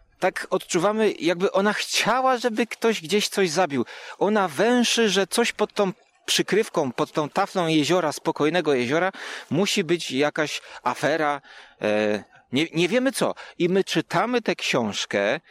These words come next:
czując, że mamy do czynienia z konwencją kryminału, ale nie wiemy, kogo szukamy. Nie wiemy,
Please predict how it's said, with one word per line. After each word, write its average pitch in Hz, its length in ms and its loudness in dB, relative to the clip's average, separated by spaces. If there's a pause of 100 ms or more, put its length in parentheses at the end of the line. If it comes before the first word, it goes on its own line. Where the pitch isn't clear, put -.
(640)
czując, 147 680 0
że 120 220 -2
mamy 156 400 2
do 131 160 -2
czynienia 151 440 -2
z - 80 -6
konwencją 120 640 -2
kryminału, 127 880 -2 (960)
ale 123 480 0 (240)
nie 127 220 0
wiemy, 139 460 0 (400)
kogo 139 320 0
szukamy. 101 600 -2 (340)
Nie 135 180 2
wiemy, 190 300 2